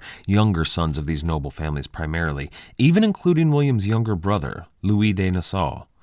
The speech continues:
signed a pact called the Compromise of Nobles,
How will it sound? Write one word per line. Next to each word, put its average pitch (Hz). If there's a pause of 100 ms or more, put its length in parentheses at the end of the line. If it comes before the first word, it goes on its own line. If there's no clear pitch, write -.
(280)
signed 123
a 110
pact - (180)
called 95
the -
Compromise 151
of 78
Nobles, 78